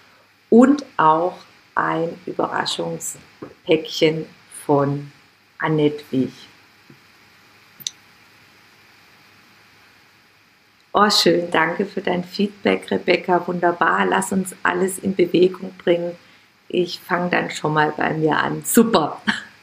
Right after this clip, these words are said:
<laughs> Rebecca ist auch bei mir, äh, als Stimmcoach und Stimmexpertin, äh, im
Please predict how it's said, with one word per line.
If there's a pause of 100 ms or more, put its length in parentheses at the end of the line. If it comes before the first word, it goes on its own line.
(260)
<laughs>
Rebecca
ist
auch
bei
mir, (280)
äh,
als
Stimmcoach
und
Stimmexpertin, (480)
äh, (140)
im